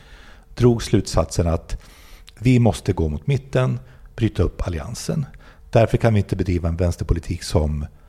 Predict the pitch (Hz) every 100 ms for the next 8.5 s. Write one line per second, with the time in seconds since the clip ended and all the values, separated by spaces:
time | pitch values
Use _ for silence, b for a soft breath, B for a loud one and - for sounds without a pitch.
0 | b - 95 92 143 123 123 123 120 B
1 | B - 117 - 92 87 90 - 117 113
2 | 107 90 101 95 73 90 - 98 82 69
3 | 78 80 - - - 147 - - - -
4 | b b b b - 127 - 104 92 107
5 | 80 78 78 80 b b b b - -
6 | - - 107 117 127 113 123 - 147 113
7 | 104 127 - 117 92 90 87 80 73 76
8 | - - - 73 -